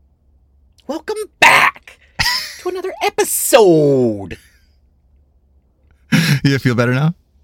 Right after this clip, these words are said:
Speaker 2: No, you haven't finished it yet.
Speaker 1: Of Giant Cocktails. All right, let's go.
Speaker 2: <laughs> All
Speaker 1: Okay,
Speaker 2: right, all
Speaker 1: okay,
Speaker 2: right.
Speaker 1: I'm out of, I'm out. Okay, okay,
Speaker 2: Okay,
Speaker 1: okay,
Speaker 2: yeah.
Speaker 1: okay,
Speaker 2: I feel like,
Speaker 1: okay.
Speaker 2: yeah, you cleared your throat now. You're good.
Speaker 1: Ah, yeah, yeah, yeah, yeah. We'll talk about whatever you were talking about.
Speaker 2: All right,
Speaker 1: It was
Speaker 2: all right.
Speaker 1: something
Speaker 2: Well, I was, you know, the Giants are twenty-seven and twenty-two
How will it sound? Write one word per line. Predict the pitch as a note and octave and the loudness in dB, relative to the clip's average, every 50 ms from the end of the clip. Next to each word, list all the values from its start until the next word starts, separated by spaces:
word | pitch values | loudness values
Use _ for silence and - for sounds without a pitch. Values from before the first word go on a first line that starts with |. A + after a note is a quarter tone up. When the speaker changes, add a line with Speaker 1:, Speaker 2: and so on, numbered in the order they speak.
| _ _ - | _ _ -2
Speaker 2:
No, | D#2 C2 C2+ - - | -2 -2 -2 -2 0
you | F#2 | 0
haven't | F2 D2+ - | 0 2 2
finished | - E2 C#2+ - - | 0 0 0 0 -2
it | |
yet. | - - - _ _ _ _ _ _ _ _ _ _ _ _ _ _ _ _ _ _ _ _ - | -2 -2 -4 _ _ _ _ _ _ _ _ _ _ _ _ _ _ _ _ _ _ _ _ -2
Speaker 1:
Of | A#3+ G3+ | -2 -2
Giant | - - C#3+ A2+ G2 G2+ A2 B2+ - | 0 -4 -6 -8 -8 -10 -12 -12 -12
Cocktails. | - B2+ A#2+ A#2 - - - - - - - - - - - - - - | -10 -10 -10 -10 -8 -8 -6 -6 -6 -6 -8 -12 -16 -18 -20 -20 -8 -4
All | C#3+ C3+ | -2 0
right, | A2+ - - | 0 0 0
let's | C3 A#2+ - | -2 -4 -4
go. | - G#2 | -6 -4
Speaker 2:
<laughs> | F#2 | -2
All | - C#3+ D3+ D3 | 0 0 2 2
Speaker 1:
Okay, | C3+ A2+ | 0 0
Speaker 2:
right, | F2+ - | 0 0
all | C3+ C#3 | 2 2
Speaker 1:
okay, | C#3 C3 | 4 4
Speaker 2:
right. | A#2 | 2
Speaker 1:
I'm | - - | 2 0
out | C3 C3 | 0 0
of, | C3 | 0
I'm | - D3 C#3 | -2 0 2
out. | C#3 C#3+ C3 - - - - - - | 4 2 2 2 -2 -12 -12 -2 0
Okay, | C#3+ D3+ B2+ C3+ | 2 4 4 4
okay, | A#2+ - - C#3 D#3 C#3+ | 2 4 4 4 4 4
Speaker 2:
Okay, | - - D3+ B2 B2 | 4 2 0 0 -2
Speaker 1:
okay, | A#2 G#2 A2 C#3+ | -2 0 0 2
Speaker 2:
yeah. | C#3+ B2+ | 2 2
Speaker 1:
okay, | G#2+ G2 F#2+ E2+ F2 F#2+ G2 | 0 0 -2 -2 -2 -2 -2
Speaker 2:
I | G#2+ | 0
feel | G#2 C3 B2+ | 0 2 2
like, | A2 G2+ F2+ | 2 0 0
Speaker 1:
okay. | F#2 F2+ | 2 2
Speaker 2:
yeah, | B2 A2 F#2+ | 2 2 2
you | G2+ G#2+ | 0 0
cleared | - - D#3 C#3+ B2 | 0 0 0 0 0
your | B2 A#2 | 0 0
throat | - B2+ B2+ A#2 | 2 0 0 2
now. | B2+ B2 B2 | 2 2 2
You're | B2 A2+ G#2 | 2 0 0
good. | F#2+ A2+ A#2+ B2 A#2+ G#2 - - - - - - - - - | 2 2 2 0 -2 -4 -10 -16 -14 -14 -12 -12 -10 -6 -2
Speaker 1:
Ah, | F3 D#3+ D#3+ D3+ - - - A#2 A#2+ | 2 4 4 4 4 2 0 0 -2
yeah, | C3 C#3+ C3 G#2+ G2+ - - - | -2 -2 -2 -2 -4 -8 -12 -8
yeah, | - C3+ B2 | -4 -2 0
yeah, | A#2+ A#2 A2+ A2 | 0 0 0 -2
yeah. | G#2+ G2+ G#2 G2 F#2 G2+ | -2 -2 -2 -4 -4 -6
We'll | G2 B2 B2 B2 | -8 -8 -8 -6
talk | - - - D3+ D#3+ | -4 -2 -2 -2 -2
about | C3 A#2 G#2 | -2 -2 -2
whatever | A2 G#2+ G2+ F#2+ | -4 -6 -6 -6
you | F#2+ E2+ F2 | -8 -10 -12
were | E2+ | -12
talking | - F#2 F2+ E2 - F2+ | -12 -14 -14 -14 -8 -4
about. | F2+ B2 B2+ | -2 0 2
Speaker 2:
All | B2+ | 2
right, | A#2+ G#2 F#2+ | 2 0 0
Speaker 1:
It | - | 0
was | - | 0
Speaker 2:
all | A#2 A#2+ | 0 2
right. | A#2 G#2+ G2 | 2 0 0
Speaker 1:
something | A2 C#3+ | 0 0
Speaker 2:
Well, | D#3 B2 G2+ | 0 0 -2
I | F#2 F#2 | -4 -6
was, | - - - - | -6 -8 -4 -2
you | B2 | -2
know, | - - | -2 0
the | D#2+ G#2+ | 0 0
Giants | G2 - C3 C#3+ D#3+ D#3+ E3 - - | 2 2 2 2 2 2 2 2 0
are | B2+ A2+ | -2 -2
twenty-seven | - - - C#3 C#3+ D#3 F#3 G#3 - - - F3 D#3 D3+ E3+ E3 | -2 -4 -2 0 2 2 2 2 2 0 0 0 0 2 2 2
and | E3+ E3+ - | 2 2 0
twenty-two | - - D#3 D3+ F3 F#3 - - A#2 G2 B2+ F#3 | 0 0 2 2 2 2 2 0 0 0 0 -2